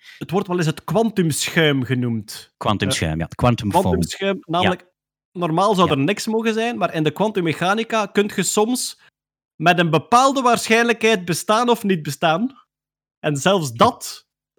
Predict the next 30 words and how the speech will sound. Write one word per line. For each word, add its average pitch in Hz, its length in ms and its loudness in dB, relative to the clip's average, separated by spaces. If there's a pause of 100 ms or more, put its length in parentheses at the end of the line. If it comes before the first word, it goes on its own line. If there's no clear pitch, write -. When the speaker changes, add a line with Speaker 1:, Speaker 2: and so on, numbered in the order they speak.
Speaker 1:
beïnvloedt 220 800 0
de 160 140 -4
eigenschappen 190 640 -4
van 143 180 -4
deeltjes 156 360 -6
Speaker 2:
Ja. 107 80 2
Speaker 1:
die 92 100 2
passeren. 104 380 -14 (640)
Speaker 2:
Nu, 127 120 6
dan 123 140 6
nog 139 160 4
zouden 135 220 2
kunnen 117 220 2
zeggen, 123 380 0
ja, 117 220 0
dan, 101 260 -4
dan 101 160 -2
zit 107 160 -6
je 104 80 -6
daar 98 120 0
met 92 120 -2
een 95 80 0
onzekerheid. 110 640 -2
Nee, 95 460 -2 (640)
zelfs 160 320 2
de - 120 0
effecten - 480 -2
van 131 160 0
dat 92 120 -2
kwantumschuim 196 840 0